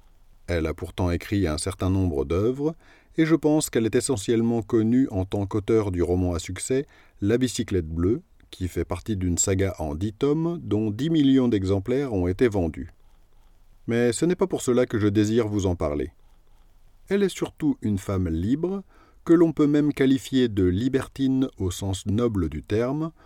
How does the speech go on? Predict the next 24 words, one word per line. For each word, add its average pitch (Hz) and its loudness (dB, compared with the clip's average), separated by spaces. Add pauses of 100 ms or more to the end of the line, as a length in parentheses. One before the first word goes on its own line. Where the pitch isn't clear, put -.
(260)
tant 185 -2
elle 127 2
a 110 0
payé 110 0
cher 139 -2
son 101 -4
engagement 107 0
en 90 -4
faveur 98 -2
de 90 -2
l'édition 107 -2
et 110 -4
de 95 0
la 95 0
création 131 0
d'œuvres 101 2
érotiques. - -4 (880)
Je - -2
suis 165 -4
donc 104 0
ravi 123 -4
de 104 -2
vous 95 0
présenter 101 -2